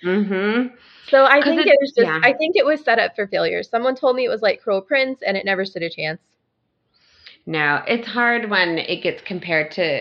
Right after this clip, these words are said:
Speaker 1: it's hard when a book gets compared to a different one because then
Speaker 2: Yeah.
Speaker 1: you have that expectation. Then if it doesn't live up to it, it's like, "Oh, well, that stinks." So
Speaker 2: Yeah, I think so.
Speaker 1: I get it.
Speaker 2: <laughs>
Speaker 1: Yeah.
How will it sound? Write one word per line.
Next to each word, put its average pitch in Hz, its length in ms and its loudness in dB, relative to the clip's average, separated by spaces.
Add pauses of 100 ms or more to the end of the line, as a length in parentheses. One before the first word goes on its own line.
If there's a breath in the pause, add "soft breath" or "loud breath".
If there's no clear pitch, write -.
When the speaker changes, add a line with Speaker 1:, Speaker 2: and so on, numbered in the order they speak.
(140)
Speaker 1:
it's 202 80 -8
hard 214 200 -2
when 185 100 -2
a 165 40 -2
book 160 220 -4
gets 147 160 -6
compared 160 380 -6
to 143 200 -2
a 151 80 -4
different 151 320 -6
one 139 220 -4
because 147 320 -10
then 151 240 -2
Speaker 2:
Yeah. 180 280 2 (360 loud breath)
Speaker 1:
you 175 180 -4
have 156 200 -2
that 151 160 0
expectation. 156 720 -4
Then 147 160 -2
if 151 140 -8
it 156 80 -10
doesn't 156 240 -6
live 151 120 -4
up 151 180 -2
to 151 100 -4
it, 147 60 -4
it's 143 140 -8
like, 139 280 -10
"Oh, 127 400 -6 (100)
well, 156 140 -10
that 156 240 -6
stinks." - 400 -14 (1120)
So - 100 -10
Speaker 2:
Yeah, 208 360 2
I - 80 0
think 208 240 -4
so. 262 260 0 (140)
Speaker 1:
I 440 80 10
get - 240 6
it. 440 180 6 (180)
Speaker 2:
<laughs> 440 160 -6
Speaker 1:
Yeah. 226 320 2